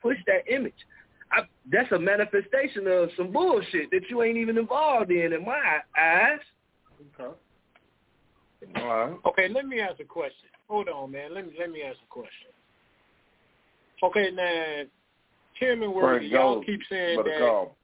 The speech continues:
Speaker 3: this is, say what?
Speaker 2: Go ahead, brother. I'm sorry.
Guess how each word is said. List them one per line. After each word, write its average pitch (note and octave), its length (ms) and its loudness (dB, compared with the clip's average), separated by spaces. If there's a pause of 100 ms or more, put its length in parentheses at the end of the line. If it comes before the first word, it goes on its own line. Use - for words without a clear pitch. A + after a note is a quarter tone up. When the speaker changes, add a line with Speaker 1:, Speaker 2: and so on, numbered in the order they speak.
(320)
Speaker 3:
this E3 180 0
is, D3 200 -12 (1700)
say D3+ 80 8
what? D#3+ 260 4 (460)
Speaker 2:
Go C#3 140 6
ahead, A2 120 4
brother. G2 220 0
I'm G#2 180 0
sorry. F2+ 240 -2